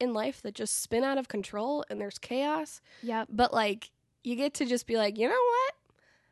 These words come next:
Speaker 1: I, like, even in issues, even when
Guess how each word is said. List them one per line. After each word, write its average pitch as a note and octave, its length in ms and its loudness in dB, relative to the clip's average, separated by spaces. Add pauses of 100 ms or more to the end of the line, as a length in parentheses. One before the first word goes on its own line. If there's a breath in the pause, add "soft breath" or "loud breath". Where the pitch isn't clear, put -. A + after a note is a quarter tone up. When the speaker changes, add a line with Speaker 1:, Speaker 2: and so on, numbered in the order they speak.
(380 soft breath)
Speaker 1:
I, G4+ 540 4
like, A3 320 2 (480)
even F4+ 420 2 (760)
in B3 240 2
issues, G#3 540 -2
even C4+ 420 -2
when G#3 440 -2